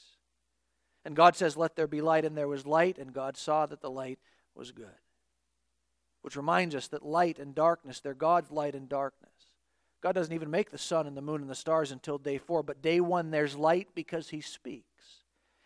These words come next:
And by God's word, the darkness of chaos is dispelled. Again, John's gospel introduction to Christ is ringing in our ears. The true light, which gives light to everyone, was coming into the world.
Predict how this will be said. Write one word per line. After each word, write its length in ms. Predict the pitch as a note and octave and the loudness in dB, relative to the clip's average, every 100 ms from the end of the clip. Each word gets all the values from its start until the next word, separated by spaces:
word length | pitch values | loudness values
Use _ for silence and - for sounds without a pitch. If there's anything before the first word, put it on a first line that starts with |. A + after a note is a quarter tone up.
| _ | _
And 200 | - C#3+ | -10 -6
by 240 | C#3 D#3+ F3 | -2 2 2
God's 400 | D#3 E3+ D#3+ D3 | 6 6 6 0
word, 260 | E3 E3 | 0 0
the 80 | C#3+ | -2
darkness 580 | C#3 D3 D#3 E3 E3 D3+ | -2 2 2 0 -10 -14
of 200 | - _ | -16 _
chaos 600 | - F#3 D#3+ A#2 - - _ _ | -4 -2 -2 -4 -12 -18 _ _
is 160 | C3 A2 | -12 -12
dispelled. 480 | A2 - - - - _ _ _ _ _ _ _ _ _ _ _ _ _ _ _ _ _ _ _ _ - | -12 -12 -8 -8 -10 _ _ _ _ _ _ _ _ _ _ _ _ _ _ _ _ _ _ _ _ -14
Again, 260 | G#2 E3 | -6 -6
John's 260 | A2 C3+ C#3 | -4 -6 -4
gospel 420 | C#3 D3 - D3+ | 0 0 0 -4
introduction 440 | C#3+ D3 D3 - C#3 | -4 -4 -6 -6 -12
to 60 | |
Christ 400 | - D3+ F3 - | -4 0 0 -2
is 120 | C3+ | -8
ringing 260 | B2 C#3+ C#3+ | -6 -8 -6
in 140 | D3 | -6
our 120 | C#3 C#3 | -2 0
ears. 220 | D#3+ C#3 | 0 -2
The 80 | C#3 | -8
true 260 | - G3 | -4 -2
light, 360 | G3 F#3+ F#3+ F#3 | 6 6 6 2
which 200 | E3 - | -6 2
gives 220 | G3+ F#3+ | 2 6
light 240 | G#3 G#3+ | 4 4
to 140 | - E3+ | 8 12
everyone, 480 | C4 D4 B3 C#3+ - _ _ _ _ _ _ _ _ - | 12 10 2 -2 -8 _ _ _ _ _ _ _ _ -12
was 160 | C#3 | -6
coming 240 | - E3+ C#3+ | -4 -4 -6
into 160 | C3+ | -12
the 100 | A#2+ | -12
world. 280 | A#2 A#2 G#2 | -10 -12 -12